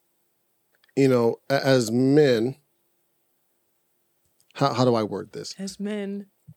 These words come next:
Speaker 1: As men, there's, I'm not trying to say, like, this is, like, what keeps us from cheating. Like, that's, that's a lame-ass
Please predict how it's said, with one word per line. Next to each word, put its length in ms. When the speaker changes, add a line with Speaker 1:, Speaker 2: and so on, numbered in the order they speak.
Speaker 1:
As 200
men, 420
there's, 680
I'm 120
not 140
trying 160
to 40
say, 180
like, 180
this 180
is, 120
like, 200
what 200
keeps 280
us 100
from 160
cheating. 420
Like, 140
that's, 240
that's 180
a 100
lame-ass 720